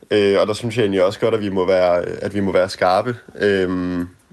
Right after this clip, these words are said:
nu må, nu må vi se, hvordan, øh, flertallet ligger, men jeg tror ikke, de skal regne med, at, øh, de får vores mandater.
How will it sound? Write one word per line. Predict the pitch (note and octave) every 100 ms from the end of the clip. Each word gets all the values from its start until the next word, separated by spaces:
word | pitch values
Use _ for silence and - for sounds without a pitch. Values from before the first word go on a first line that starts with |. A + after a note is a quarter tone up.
| _ A2
nu | G#2+
må, | A2 G2+
nu | G2+
må | G#2+ G#2
vi |
se, | G#2 - A#2
hvordan, | G#2 G2 G#2
øh, | G2+ F#2
flertallet | G#2+ G#2+ B2 F#2+
ligger, | G2+ G#2
men | G#2+ F#2
jeg |
tror | - G2
ikke, | G2
de | G#2+
skal | G2+
regne | F2+ G2
med, | G2+
at, | F#2 -
øh, | G2 F2
de | G2
får | G#2+ F#2
vores | F#2 F#2+
mandater. | F#2+ F#2 F#2